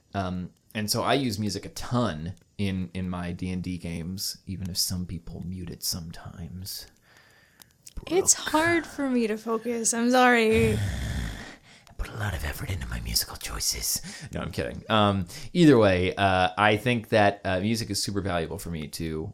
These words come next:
Speaker 1: um, to create a consistent tone.
Speaker 2: Mm-hmm.
Speaker 1: Yeah.
Speaker 2: I think something that really intrigues me, like, one-shots or overarching campaigns,
Speaker 1: Mm-hmm.
Speaker 2: is how N P Cs interact with the world.
Speaker 1: Yeah.
Speaker 2: Because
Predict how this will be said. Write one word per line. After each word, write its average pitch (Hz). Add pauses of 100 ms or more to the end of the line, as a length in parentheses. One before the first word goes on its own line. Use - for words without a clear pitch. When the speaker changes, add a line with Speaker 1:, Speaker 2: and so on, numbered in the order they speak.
(140)
Speaker 1:
um, 82
to -
create 85
a -
consistent -
tone. - (180)
Speaker 2:
Mm-hmm. 190 (280)
Speaker 1:
Yeah. - (540)
Speaker 2:
I 277
think 320 (160)
something 330
that 262
really 208
intrigues 185
me, 190 (140)
like, 208 (800)
one-shots 190
or 185 (520)
overarching 190
campaigns, 175
Speaker 1:
Mm-hmm. 104 (600)
Speaker 2:
is 208
how -
N 247
P 247
Cs 214
interact 175
with -
the -
world. - (260)
Speaker 1:
Yeah. 160 (500)
Speaker 2:
Because 214